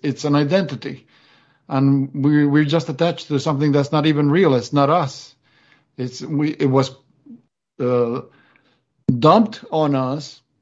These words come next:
by whatever environment shaped you. Well, who knows what, you know, childhood is the worst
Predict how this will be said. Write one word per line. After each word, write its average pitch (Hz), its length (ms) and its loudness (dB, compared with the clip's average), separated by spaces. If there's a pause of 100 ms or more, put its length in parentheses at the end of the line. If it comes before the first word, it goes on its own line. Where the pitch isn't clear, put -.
by 135 200 -2
whatever 143 460 0
environment 139 840 0
shaped 156 500 -10
you. 147 160 -2
Well, 135 240 -2
who 151 200 -6
knows 147 300 2
what, 139 280 0
you 147 200 0
know, 135 140 4
childhood 147 540 0
is 127 140 0
the 127 80 -4
worst 143 420 -4